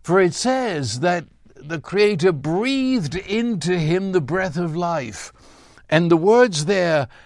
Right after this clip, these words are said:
actually, uh, picture what would be mouth-to-mouth resuscitation.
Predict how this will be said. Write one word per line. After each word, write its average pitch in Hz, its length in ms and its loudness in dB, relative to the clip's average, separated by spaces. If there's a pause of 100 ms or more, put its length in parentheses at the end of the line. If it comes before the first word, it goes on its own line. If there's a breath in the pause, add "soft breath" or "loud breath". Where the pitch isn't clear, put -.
(260 soft breath)
actually, 180 760 -2 (100)
uh, 143 300 -2 (340)
picture 175 800 2 (440)
what 147 340 -4
would 156 160 0
be 156 120 4
mouth-to-mouth 185 920 -2
resuscitation. 170 1080 -4